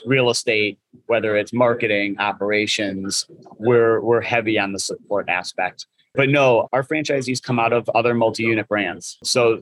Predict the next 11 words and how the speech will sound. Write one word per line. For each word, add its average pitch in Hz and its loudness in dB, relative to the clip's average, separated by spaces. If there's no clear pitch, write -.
they 135 2
generally 139 0
have, 110 0
uh, 110 2
relationships 117 -2
with 107 -8
brokers 107 -2
in 127 0
each 120 0
individual 107 0
market. 92 -2